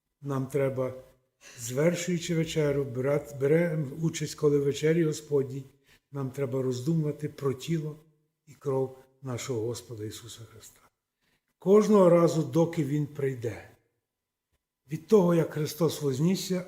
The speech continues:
аж до того, коли Він прийде знову в другий раз на землю. Христос сказав учням: «Віднині не буду пити від плоду виноградного аж до дня,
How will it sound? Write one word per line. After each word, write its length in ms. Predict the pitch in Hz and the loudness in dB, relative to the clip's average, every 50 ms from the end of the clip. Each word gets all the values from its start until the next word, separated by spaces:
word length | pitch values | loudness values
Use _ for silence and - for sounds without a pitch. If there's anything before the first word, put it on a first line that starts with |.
| - - | -10 -2
аж 240 | - 175 156 135 | 0 2 2 2
до 140 | 127 139 143 | 2 0 -2
того, 520 | 139 - 190 185 170 170 175 170 - - - _ _ _ _ _ _ | 0 0 0 0 0 0 -2 -4 -8 -12 -18 _ _ _ _ _ _
коли 220 | - 156 151 156 | -4 -2 0 0
Він 80 | 151 151 | 0 0
прийде 360 | - 143 143 143 135 143 135 | -2 -2 -2 0 0 0 0
знову 360 | 120 117 139 156 180 175 160 | 0 0 -2 -2 -2 -2 -2
в 60 | 143 127 | -4 -6
другий 360 | 117 127 151 160 165 160 139 | -6 -4 -2 -2 0 0 0
раз 420 | 127 127 131 127 - - - - _ _ _ _ _ _ _ | -2 -2 -4 -6 -8 -12 -18 -20 _ _ _ _ _ _ _
на 120 | 131 123 | -12 -10
землю. 320 | 113 107 113 98 92 92 90 - _ _ _ _ _ _ _ _ _ _ _ - - _ | -8 -6 -8 -8 -10 -14 -20 -20 _ _ _ _ _ _ _ _ _ _ _ -20 -20 _
Христос 580 | _ 170 165 - - - 220 208 185 - - - | _ -4 -4 -2 2 6 6 6 6 4 0 -6
сказав 460 | - - 170 160 190 196 190 - 190 | -2 0 2 4 4 4 2 2 2
учням: 300 | 196 185 - - 175 160 | 0 0 0 0 0 2
«Віднині 600 | 151 170 156 156 170 202 214 202 165 131 110 104 - - - _ _ _ _ _ _ _ _ _ _ _ _ _ _ _ | 2 2 2 4 6 6 6 6 4 2 0 -6 -12 -18 -20 _ _ _ _ _ _ _ _ _ _ _ _ _ _ _
не 120 | 147 151 143 | -6 -4 -2
буду 260 | 156 214 185 208 - | 0 2 2 2 4
пити 300 | - 208 202 196 190 185 | 6 6 6 6 6 2
від 180 | 175 165 170 - | 0 0 -2 -2
плоду 280 | - 190 190 165 170 | 0 2 4 4 4
виноградного 840 | 165 165 160 156 143 139 151 175 180 175 151 151 135 127 127 147 - - | 2 2 2 2 2 2 2 2 2 2 0 0 0 -2 -4 -6 -4 -4
аж 200 | 160 151 135 127 | -2 -2 -2 0
до 160 | 123 139 135 | 2 2 2
дня, 500 | 123 117 151 160 175 185 170 127 104 | 2 0 0 0 0 -2 -4 -6 -10